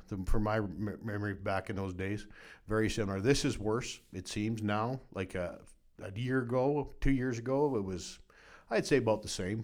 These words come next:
But now she's gone way too long, too far, too deep.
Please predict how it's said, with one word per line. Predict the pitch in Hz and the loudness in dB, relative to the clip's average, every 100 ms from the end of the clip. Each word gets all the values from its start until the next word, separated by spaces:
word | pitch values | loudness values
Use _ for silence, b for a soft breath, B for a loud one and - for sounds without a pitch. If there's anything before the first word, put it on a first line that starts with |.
| - | -6
But | 104 101 - - | -6 -6 -8 -8
now | 107 107 107 | -4 -2 -2
she's | 104 107 92 | -2 -6 -4
gone | 104 95 | -4 -2
way | 98 107 | -2 -2
too | 107 117 | 0 0
long, | 101 104 104 | 2 0 -2
too | 110 | -4
far, | 98 92 92 | -4 -4 -4
too | 90 95 | -4 -6
deep. | 80 82 - | -6 -10 -14